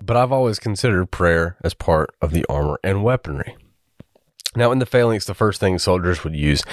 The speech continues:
is a spear. So why is this left out? I felt drawn to read Soldiers and Ghosts, and it's a book on the historical evolution of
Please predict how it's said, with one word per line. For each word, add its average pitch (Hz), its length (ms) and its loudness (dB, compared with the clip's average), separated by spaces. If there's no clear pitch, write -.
is 87 160 2
a 80 80 0
spear. - 380 -2
So 113 140 -2
why 127 300 2
is 104 160 -2
this 104 180 -4
left 85 240 0
out? 82 260 0
I 107 100 -4
felt 131 260 0
drawn 95 400 0
to 90 160 -4
read 82 300 0
Soldiers 87 420 0
and 78 120 -2
Ghosts, 80 460 -2
and 82 520 0
it's 95 160 -4
a 98 40 -6
book 113 280 2
on 90 160 0
the 90 80 0
historical 98 640 0
evolution 80 880 0
of 73 480 -2